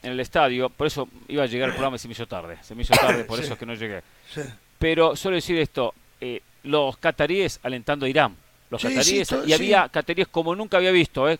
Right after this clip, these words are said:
Speaker 1: Como
Speaker 2: Sí,
Speaker 1: nunca había
Speaker 2: no,
Speaker 1: visto.
Speaker 2: o sea, no, o sea, se-, ellos se
Speaker 1: Inconfundibles,
Speaker 2: apoyan
Speaker 1: por
Speaker 2: entre
Speaker 1: supuesto,
Speaker 2: ellos.
Speaker 1: ¿eh?
Speaker 2: Vergüenza Latinoamérica, vergüenza. Me-, yo no me olvido más,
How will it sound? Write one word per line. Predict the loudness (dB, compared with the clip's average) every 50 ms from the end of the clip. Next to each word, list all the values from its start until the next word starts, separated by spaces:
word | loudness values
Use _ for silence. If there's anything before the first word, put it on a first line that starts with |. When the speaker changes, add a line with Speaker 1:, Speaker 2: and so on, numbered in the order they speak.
| _
Speaker 1:
Como | -6 -2 0
Speaker 2:
Sí, | 0 2
Speaker 1:
nunca | 4 4
había | 4 4
Speaker 2:
no, | 4
Speaker 1:
visto. | 4 4 4
Speaker 2:
o |
sea, | 2 2
no, | 2 0
o | -2 0
sea, | 2 4 4 4
se-, | 4 2 0 0
ellos | 0 0 0 2 2 2 4
se | 4
Speaker 1:
Inconfundibles, | 4 4 4 4 4 6 6 6 6 6
Speaker 2:
apoyan | 4 2
Speaker 1:
por | 2 2 2
Speaker 2:
entre | 4 6 6
Speaker 1:
supuesto, | 6 6 4 2
Speaker 2:
ellos. | 2 0 0
Speaker 1:
¿eh? | 4
Speaker 2:
Vergüenza | 6 8 8 8 6 4 4 4 4 6 6 6
Latinoamérica, | 6 4 2 0 -2 0 0 0 0 0 -2 -2 0 0 0 0 0 0
vergüenza. | 0 0 0 2 2 2 0 0 -4 -10 -10 -6
Me-, | -4 -4 -4 -4
yo | 0 2 2 2
no | 2 2
me | 2 2
olvido | 2 2 2 2 2 4
más, | 4 2 2 2 0 -4